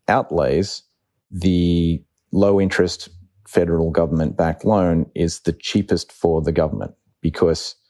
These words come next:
they're basically using the stability of the American currency and the country to guarantee that low interest rate.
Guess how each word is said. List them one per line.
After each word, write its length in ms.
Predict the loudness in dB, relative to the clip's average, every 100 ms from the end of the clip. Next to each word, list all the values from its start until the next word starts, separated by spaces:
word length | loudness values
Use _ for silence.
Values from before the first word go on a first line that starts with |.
| _ -20 -20 _ -2
they're 180 | 0
basically 520 | 2 0 -2 -4 0 2
using 420 | 2 2 2 0
the 80 | -2
stability 680 | -4 0 2 2 2 2 0
of 200 | -2 -6 -2
the 300 | 0 0 0
American 720 | -2 0 0 0 -2 -2 -4 -10 _ _ _ _ _ _ _ -2
currency 680 | 2 2 2 0 2 0 0
and 400 | 0 0 -2 -6 _
the 160 | -2 0
country 560 | 0 0 0 0 -2 -8 -16
to 120 | -6 -2
guarantee 680 | 0 0 0 -2 0 0
that 280 | 2 0 -2 -10 -18 -4
low 280 | 0 2
interest 340 | 0 -2 -4 0
rate. 200 | 0